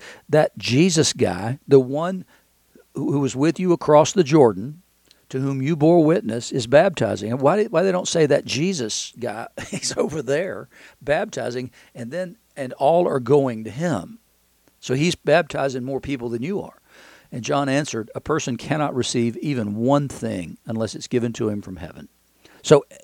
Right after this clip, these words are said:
everything I've been, I, I've had, every, all the success that I've had,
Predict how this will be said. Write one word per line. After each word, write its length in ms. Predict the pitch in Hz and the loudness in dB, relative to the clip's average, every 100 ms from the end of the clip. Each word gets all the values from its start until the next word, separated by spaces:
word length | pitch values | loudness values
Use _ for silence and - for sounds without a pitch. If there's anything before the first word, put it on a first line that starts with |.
| _ - - | _ -18 -4
everything 640 | 147 160 196 175 165 165 | 2 2 0 -4 -6 -4
I've 200 | 147 143 | -2 -2
been, 360 | 123 131 117 101 _ - | 0 0 -2 -10 _ -8
I, 240 | - - | -6 -2
I've 100 | 117 | -2
had, 420 | 98 117 139 170 - | -2 -2 -2 -6 -6
every, 400 | 139 156 151 - | -6 -6 -6 -8
all 280 | - 135 160 | -2 0 2
the 120 | 139 | 2
success 680 | - 127 - - 135 151 - | 0 -4 -4 0 0 0 -2
that 140 | 180 | -4
I've 160 | 165 151 | -2 -2
had, 340 | 127 143 151 | 0 0 -2